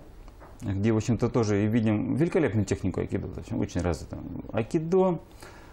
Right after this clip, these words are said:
а, в Европу пришло немного раньше, чем в Россию. В Россию она пришла немножко позже. Но, тем не менее, тоже вот,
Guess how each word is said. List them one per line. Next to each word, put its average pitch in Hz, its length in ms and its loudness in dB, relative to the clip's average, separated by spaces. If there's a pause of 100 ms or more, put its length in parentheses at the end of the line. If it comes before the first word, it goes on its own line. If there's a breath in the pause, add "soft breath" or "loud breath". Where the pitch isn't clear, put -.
(160 loud breath)
а, 113 280 4
в 110 60 0
Европу 147 500 4
пришло 135 380 2
немного 131 360 6
раньше, 117 260 2
чем 113 180 2
в 117 40 2
Россию. - 400 0 (680)
В 95 100 0
Россию 123 280 0
она 117 100 2
пришла 113 280 -2
немножко 107 320 0
позже. - 320 -2 (1400 loud breath)
Но, 113 140 4
тем 180 180 2
не 185 40 6
менее, 196 180 4
тоже 139 280 4
вот, 117 360 0